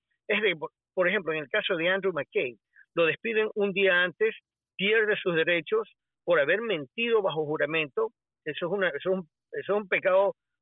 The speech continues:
capital, te digo, dentro del F B I, ¿eh? Eh, pero no para ellos, obviamente. Pero después de que lo despiden, después de que sale, eh, del F B I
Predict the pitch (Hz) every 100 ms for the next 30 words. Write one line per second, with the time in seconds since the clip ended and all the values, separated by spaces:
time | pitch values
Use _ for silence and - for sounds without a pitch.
0 | - 196 151 139 202 165 123 156 175 139
1 | 139 156 160 139 151 170 151 156 123 151
2 | _ _ _ _ _ - 160 156 151 147
3 | 151 147 170 175 165 170 143 147 156 170
4 | 143 123 _ _ _ 170 175 170 151 -
5 | - 190 254 233 - - 147 165 156 156
6 | 151 143 - 220 170 147 - 196 208 185
7 | 156 180 170 170 170 170 _ _ _ _
8 | - 160 160 147 131 - 165 196 170 151
9 | 156 165